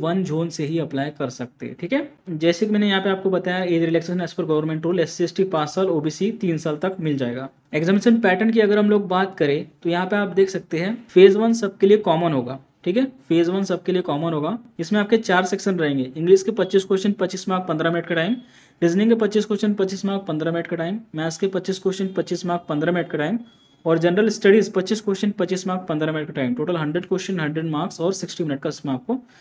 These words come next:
समय मिलेगा। negative marking रहेगी वन फोर्थ। उसके बाद phase two, अलग-अलग paper के लिए अलग-अलग phase two होने वाला है, तो आप अपने पोस्ट के हिसाब से देख सकते हैं। यहाँ पे जो एजी three general वाला post है, इसमें only paper वन ही होने वाला है, उसके बारे में मैं आपको detail में बताता हूँ paper one में क्या होगा।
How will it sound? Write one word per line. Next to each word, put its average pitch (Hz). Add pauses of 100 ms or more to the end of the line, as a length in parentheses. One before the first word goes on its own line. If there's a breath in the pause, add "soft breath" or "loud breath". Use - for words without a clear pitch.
(180 soft breath)
समय 208
मिलेगा। 185
negative 185
marking 160
रहेगी 135
वन 147
फोर्थ। 131 (280)
उसके 170
बाद 220
phase 196
two, 208
अलग-अलग 190
paper 180
के 175
लिए 190
अलग-अलग 160
phase 143
two 180
होने 156
वाला 127
है, 123
तो 156
आप 165
अपने 175
पोस्ट 156
के 180
हिसाब 156
से 180
देख 139
सकते -
हैं। 117
यहाँ 120
पे 131 (460)
जो 165
एजी 175
three 214
general 185
वाला 190
post 156
है, 139
इसमें 185
only 185
paper 180
वन 151
ही 156
होने 180
वाला 156
है, 196 (120)
उसके -
बारे 175
में 175
मैं 170
आपको 151
detail 147
में 131
बताता 123
हूँ 131
paper 139
one 131
में 160
क्या 170
होगा। 123